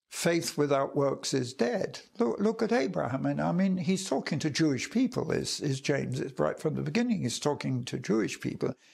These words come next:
He says, "Do you see how faith worked with his works with Abraham?" Look, when Abraham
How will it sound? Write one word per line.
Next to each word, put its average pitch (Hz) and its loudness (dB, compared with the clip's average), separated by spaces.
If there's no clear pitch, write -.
He 180 2
says, - 0
"Do 214 2
you 254 2
see 277 4
how 214 4
faith 175 0
worked 185 2
with 170 2
his 160 2
works - 0
with 170 4
Abraham?" 185 0
Look, 208 2
when 185 2
Abraham 175 0